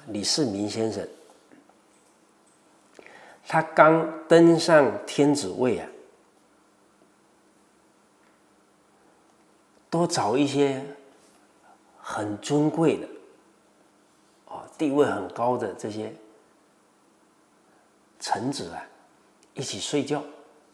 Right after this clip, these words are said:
啊，结果当时候有一个臣子啊，刘文静，看到这个情况啊，就劝唐太宗啊，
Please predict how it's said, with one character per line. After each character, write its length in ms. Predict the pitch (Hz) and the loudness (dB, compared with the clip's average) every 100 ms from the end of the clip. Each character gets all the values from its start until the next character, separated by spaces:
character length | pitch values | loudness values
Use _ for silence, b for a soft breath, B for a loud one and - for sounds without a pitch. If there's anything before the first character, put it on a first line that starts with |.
| _ _ _ _ _ _ _ _ _ _ _ _ _ _ _ _ _ _ _ _ _ _ _ _ _ _ _ _ _ _ _ - | _ _ _ _ _ _ _ _ _ _ _ _ _ _ _ _ _ _ _ _ _ _ _ _ _ _ _ _ _ _ _ -20
啊， 180 | - - - - | -20 -20 -20 -6
结 200 | 139 156 | -2 2
果 120 | 135 | 2
当 240 | 156 160 | 4 2
时 120 | 156 | 2
候 180 | 165 156 | 4 4
有 220 | 135 104 | 4 2
一 100 | 127 | 0
个 200 | 143 123 - - - - _ _ _ | 0 -2 -4 -14 -20 -20 _ _ _
臣 320 | - - 131 | -10 -4 -2
子 220 | - 95 87 | -4 -6 -10
啊， 100 | - - _ | -14 -20 _
刘 300 | 104 107 135 | -6 2 4
文 260 | 127 123 135 | 4 2 0
静， 260 | 165 151 - - - _ _ _ _ _ _ _ - | -2 -4 -6 -20 -20 _ _ _ _ _ _ _ -12
看 240 | - 120 | -8 -8
到 160 | 110 98 | -8 -10
这 120 | 98 | -12
个 80 | 87 | -14
情 260 | - 95 | -14 -12
况 180 | 101 95 | -10 -10
啊， 120 | - - _ _ _ _ b b b _ _ - | -14 -20 _ _ _ _ b b b _ _ -14
就 100 | 110 | -12
劝 480 | - - 139 101 87 | -10 -4 -4 -4 -8
唐 220 | - 92 | -12 -12
太 160 | 101 | -12
宗 260 | 90 90 | -12 -12
啊， 100 | 87 | -12